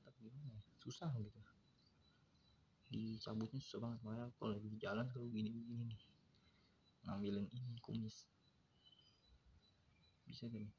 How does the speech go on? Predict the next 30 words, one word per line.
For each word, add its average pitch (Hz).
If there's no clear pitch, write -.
Tahu -
lah, 107
bisa-bisa, 101
enggak, 104
enggak 104
deh. 107
Oke, 123
guys, 139
begitu 107
dulu 104
aja -
video 101
kita -
hari 107
ini. 117
Udah 104
bersih 104
banget. 104
Tinggal 92
aku -
nanti 101
mau 98
cukur -
rambut 107
apa -
enggak 113
nih, 113
nanti 104
deh. 110
Belum 98